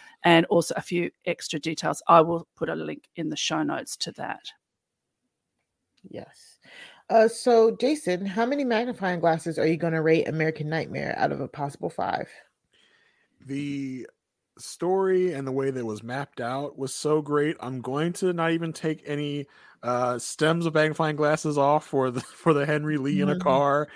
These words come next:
Speaker 3: the terrible name and all that. I'm gonna give it the full five.
Speaker 2: Yeah.
Speaker 1: Wow.
Speaker 2: Yeah. Sarah, how many magnifying glasses are you gonna rate it, uh, the docu-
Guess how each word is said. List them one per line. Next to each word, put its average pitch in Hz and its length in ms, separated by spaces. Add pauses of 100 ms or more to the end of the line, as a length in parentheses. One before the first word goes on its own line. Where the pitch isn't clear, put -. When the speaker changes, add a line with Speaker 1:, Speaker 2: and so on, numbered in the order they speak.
(140)
Speaker 3:
the 139 80
terrible 151 420
name 151 400
and 147 80
all 156 160
that. 160 180
I'm 147 60
gonna 160 120
give 175 140
it 180 80
the 180 100
full 214 260
five. - 500 (420)
Speaker 2:
Yeah. 175 260 (360)
Speaker 1:
Wow. 180 600 (360)
Speaker 2:
Yeah. 156 420 (800)
Sarah, 202 540
how 185 140
many 202 160
magnifying 190 480
glasses 180 300
are 165 80
you 202 260
gonna 160 220
rate - 200
it, - 80 (160)
uh, 135 240
the 147 120
docu- - 40